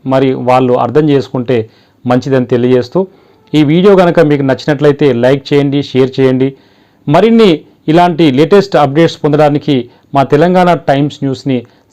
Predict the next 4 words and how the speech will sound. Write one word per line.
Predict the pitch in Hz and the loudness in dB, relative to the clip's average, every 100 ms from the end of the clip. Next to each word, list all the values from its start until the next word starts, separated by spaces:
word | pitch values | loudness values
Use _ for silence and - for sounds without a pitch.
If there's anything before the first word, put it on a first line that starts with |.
| - | -2
సబ్స్క్రైబ్ | 139 - 180 147 | -2 0 0 2
చేయాలని | 147 135 131 120 - - | 2 2 0 -2 -8 -2
కోరుతూ | 135 127 165 185 _ _ 117 | -2 0 -4 -4 _ _ -6
ధన్యవాదాలు. | 120 160 165 139 117 101 98 | -4 -2 -2 -2 -4 -6 -10